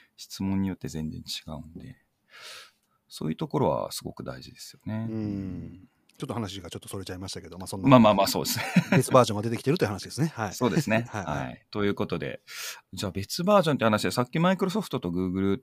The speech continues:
Speaker 1: みたいなお話があったんですけれども、
Speaker 2: はい。
Speaker 1: 以前も、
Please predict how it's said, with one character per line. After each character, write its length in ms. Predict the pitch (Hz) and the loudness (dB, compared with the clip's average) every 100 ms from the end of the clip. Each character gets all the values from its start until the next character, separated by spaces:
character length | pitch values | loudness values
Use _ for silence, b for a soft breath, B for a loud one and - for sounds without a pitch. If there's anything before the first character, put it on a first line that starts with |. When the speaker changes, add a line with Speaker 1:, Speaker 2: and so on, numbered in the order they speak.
| - | -6
Speaker 1:
み 60 | |
た 120 | - | -4
い 40 | 80 | -4
な 80 | 71 | -4
お 60 | |
話 320 | 76 76 - | -6 -6 -8
が 60 | - | -10
あ 20 | |
っ 40 | - | -8
た 100 | 78 | -8
ん 40 | |
で 40 | 76 | -8
す 80 | |
け 120 | - 62 | -10 -10
れ 40 | |
ど 80 | 62 | -8
も、 440 | 69 85 78 - - | -4 -4 -4 -10 -4
Speaker 2:
は 80 | 135 | -2
い。 40 | |
Speaker 1:
以 20 | |
前 120 | 170 147 | 2 2
も、 400 | 85 78 71 | 4 0 -4